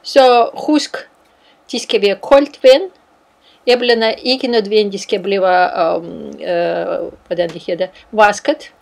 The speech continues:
Jeg ikke vasker dem, fordi det er også vigtigt på skin, hvor svamp,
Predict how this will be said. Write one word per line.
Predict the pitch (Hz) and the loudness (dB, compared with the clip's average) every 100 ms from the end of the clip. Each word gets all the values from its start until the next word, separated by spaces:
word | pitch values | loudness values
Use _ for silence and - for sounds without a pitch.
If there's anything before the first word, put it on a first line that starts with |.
| _ | _
Jeg | 262 214 | -2 0
ikke | 202 202 | 0 -4
vasker | 180 180 - | -6 -6 -4
dem, | 240 269 262 - | -4 -4 -8 -8
fordi | 196 202 | -8 -8
det | 190 202 | -4 -2
er | |
også | 208 208 196 | -2 -4 -8
vigtigt | 190 233 - 196 | -8 -10 -10 -10
på | - | -10
skin, | 208 - - 233 247 269 _ - - - _ - | -12 -12 -10 -6 -6 -8 _ -20 -20 -20 _ -20
hvor | 185 208 214 202 - - | -6 -2 0 0 -2 -8
svamp, | - 233 269 403 | -4 2 2 2